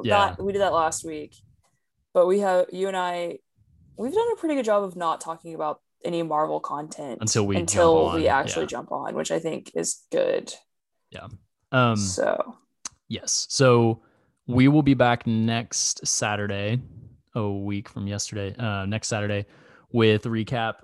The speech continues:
Speaker 1: and analysis and what's ahead for Loki, because I have a feeling that Loki's going to blow the gates off of the multiverse and multiple dimensions theory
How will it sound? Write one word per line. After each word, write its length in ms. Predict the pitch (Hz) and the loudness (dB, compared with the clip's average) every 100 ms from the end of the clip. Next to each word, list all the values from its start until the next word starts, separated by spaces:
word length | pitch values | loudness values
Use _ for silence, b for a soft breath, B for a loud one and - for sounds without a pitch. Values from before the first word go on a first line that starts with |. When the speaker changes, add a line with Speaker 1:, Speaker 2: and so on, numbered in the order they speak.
| _ _ | _ _
Speaker 1:
and 300 | 131 120 110 107 | -10 -8 -8 -8
analysis 720 | 104 107 110 - 117 110 - | -6 -6 -6 -4 -4 -4 -4
and 260 | 117 104 | -4 -4
what's 180 | 104 98 | -4 -6
ahead 300 | 107 107 101 | -6 -8 -8
for 100 | 98 | -8
Loki, 360 | 101 131 143 156 | -2 -2 0 -2
because 260 | 123 110 107 | -2 -4 -4
I 80 | |
have 100 | 95 95 | -4 -6
a 40 | |
feeling 380 | - 101 101 95 | -6 -4 -2 -4
that 220 | 92 87 _ _ 120 | -6 -8 _ _ -4
Loki's 420 | 101 98 107 101 | -2 -2 -4 -4
going 280 | 104 95 92 | -6 -6 -8
to 460 | - 95 92 95 110 _ _ _ _ 123 | -12 -14 -14 -14 -16 _ _ _ _ -12
blow 840 | 113 107 98 95 95 95 98 104 _ - | -6 -2 0 2 0 0 -2 -6 _ -10
the 680 | 117 104 98 92 87 87 95 _ _ _ _ _ _ _ - | -2 0 0 -4 -6 -6 -10 _ _ _ _ _ _ _ -4
gates 440 | 98 98 - - - | -2 -2 -4 -6 -4
off 260 | 113 95 107 | -4 -4 -6
of 180 | 95 | -10
the 340 | - 90 87 - _ _ - 104 95 92 101 90 | -8 -8 -8 -12 _ _ -8 -4 -4 -6 -8 -8
multiverse 1000 | 90 95 104 - - 107 95 92 - - | -6 -8 -8 -14 -10 -6 -4 -4 -6 -6
and 320 | 101 92 87 | -6 -6 -8
multiple 320 | 90 - 95 | -10 -10 -10
dimensions 720 | 92 92 87 92 98 90 - | -6 -6 -6 -6 -6 -6 -8
theory 560 | - 98 92 92 95 | -8 -8 -8 -8 -10